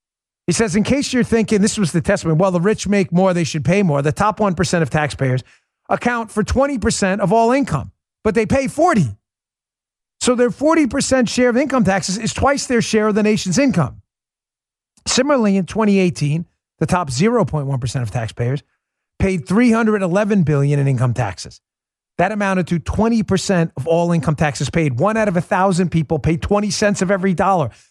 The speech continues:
That's the highest level since two thousand one. Wait, I thought Joe Biden said trickle down wasn't working for fifteen years. That's as far back as the I R S data allowed them to measure.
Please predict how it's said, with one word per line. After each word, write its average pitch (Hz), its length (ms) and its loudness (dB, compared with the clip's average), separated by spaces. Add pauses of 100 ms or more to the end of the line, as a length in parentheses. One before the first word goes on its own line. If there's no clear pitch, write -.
That's 220 260 -2
the 220 100 0
highest 202 400 0
level 196 260 0
since 202 240 -4
two 220 200 0
thousand 226 440 2
one. 240 280 2 (200)
Wait, 190 160 0
I 165 40 -2
thought 202 180 0
Joe 214 160 0
Biden 208 280 0
said 175 160 -6
trickle 202 280 -2
down 190 220 2
wasn't 180 240 2
working 196 240 0
for 165 120 0
fifteen 185 440 2
years. 185 340 0 (1040)
That's 214 160 -2
as 190 100 2
far 240 240 2
back 233 280 0
as 175 100 0
the 208 140 2
I 226 140 2
R 220 100 0
S 233 120 0
data 196 280 2
allowed 196 260 2
them 202 120 0
to 190 100 -2
measure. 202 420 0